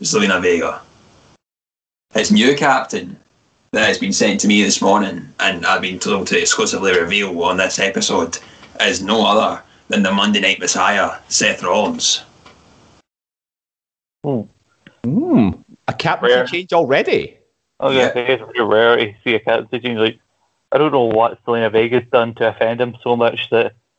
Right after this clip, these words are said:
Speaker 2: 'cause, you know, I know she only just appears occasionally, but still.
Speaker 1: Obviously, the, the ask with him by Retribution just, uh, was more than enough to take the captaincy off. Maybe, maybe he was hoping that it should be hitting the same, same heights as what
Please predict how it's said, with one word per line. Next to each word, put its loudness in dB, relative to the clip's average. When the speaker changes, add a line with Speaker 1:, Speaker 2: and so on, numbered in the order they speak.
Speaker 2:
'cause, 0
you -4
know, 2
I 4
know 2
she 2
only 2
just -12
appears -2
occasionally, 2
but -2
still. 2
Speaker 1:
Obviously, 2
the, 4
the -2
ask 2
with -2
him 0
by 0
Retribution 2
just, 0
uh, 0
was -2
more 2
than -2
enough 0
to 0
take -4
the -6
captaincy -2
off. 2
Maybe, 4
maybe 2
he 4
was 2
hoping 4
that 0
it -2
should 2
be 2
hitting 0
the 0
same, 0
same -2
heights 0
as -4
what -2